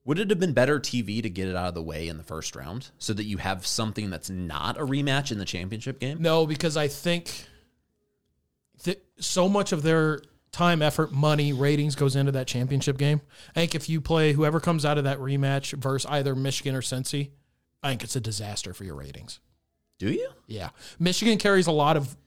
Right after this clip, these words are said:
Speaker 2: brand.
Speaker 1: I mean, if it's Cincy, obviously.
Speaker 2: Michigan carries a lot of brand. People know who Michigan is.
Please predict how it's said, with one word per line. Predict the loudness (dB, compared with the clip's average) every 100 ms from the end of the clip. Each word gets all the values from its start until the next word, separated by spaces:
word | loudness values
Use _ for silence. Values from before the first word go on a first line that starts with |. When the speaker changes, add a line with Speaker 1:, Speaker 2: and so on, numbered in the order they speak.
| _ _ _
Speaker 2:
brand. | -4 2 4 6
Speaker 1:
I | 6
mean, | 6
if | 4
it's | 2
Cincy, | 4 4 2 0
obviously. | 0 -2 -4 -4 -6 -10 -16 _ _ 0
Speaker 2:
Michigan | 2 4 4
carries | 6 6
a |
lot | 6 4
of | 4
brand. | 2 2 0
People | 0
know | 2
who | 2
Michigan | 2 0 2
is. | 0